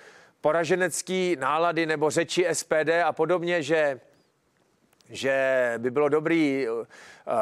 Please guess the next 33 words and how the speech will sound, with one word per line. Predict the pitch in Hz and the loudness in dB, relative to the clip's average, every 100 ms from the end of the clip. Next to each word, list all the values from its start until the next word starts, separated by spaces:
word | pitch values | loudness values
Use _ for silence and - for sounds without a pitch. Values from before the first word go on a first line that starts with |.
| 110 | 0
kdyby | 117 135 147 | 0 0 2
Ukrajince-, | 143 156 151 147 - 160 | 2 0 -2 -2 -2 -2
Ukrajincům | 151 160 160 156 139 151 | 0 0 0 0 -2 -2
nebyly | 151 147 165 | 0 0 0
dodávány | 151 156 151 156 156 160 | 2 2 2 0 0 -4
zbraně, | 127 120 151 170 175 156 - _ _ - _ _ | -2 -2 -2 0 -2 -2 -6 _ _ -20 _ _
protože | 135 123 139 165 135 - _ _ _ _ _ _ _ _ | -6 -2 0 2 0 -4 _ _ _ _ _ _ _ _
když | 151 120 | -8 -6
mají | 151 170 | -2 -2
zbraně, | 139 135 170 170 | 0 0 0 0
tak | 170 | 0
bojují. | 156 185 202 180 131 110 _ _ _ - | 2 4 4 2 -2 -6 _ _ _ -10
Když | 117 | -4
by | 139 | -2
zbraně | 147 165 170 | 0 0 0
neměli, | 185 190 196 | 0 0 0
tak | 180 170 | 0 -2
si | 175 | -2
sednou | 185 165 175 | -2 0 -4
k | 143 165 | -4 -4
jednacímu | 170 165 165 165 180 175 | 0 2 0 -2 -2 -2
stolu | - 185 | 0 0
a | 170 | 0
nechají | 165 185 | 0 -2
si | 180 170 | -2 -2
narýsovat | 165 175 185 175 | -2 -2 0 -2
nové | 165 170 170 | -2 -2 0
hranice. | 170 160 156 - 117 - _ - - _ _ _ _ _ _ 277 _ - | -2 -4 -4 -4 -6 -10 _ -20 -20 _ _ _ _ _ _ _ _ -8
Ne, | 147 135 98 _ - - - - 202 175 | -6 -4 -8 _ -20 -20 -20 -20 -20 -8
to | 165 160 | -4 -2
se | 175 | -2
nesmí | 170 160 170 | -4 -4 -6
stát. | 147 - 95 85 | -6 -6 -6 -6